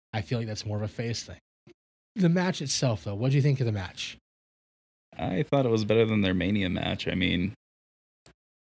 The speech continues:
Speaker 2: it's, it's weird seeing what a face versus a heel can do to a match rather than seeing a face versus a face. You, you s-, you really start to see why they do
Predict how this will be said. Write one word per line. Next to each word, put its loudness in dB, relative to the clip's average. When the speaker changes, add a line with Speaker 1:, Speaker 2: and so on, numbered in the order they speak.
Speaker 2:
it's, -6
it's -6
weird 4
seeing 0
what 0
a -14
face 0
versus -4
a 0
heel 2
can -4
do 2
to 0
a -2
match -4
rather 2
than -4
seeing -2
a -8
face 0
versus -6
a -8
face. -4
You, -4
you 0
s-, -2
you 4
really 6
start 2
to -8
see 4
why 4
they 2
do 0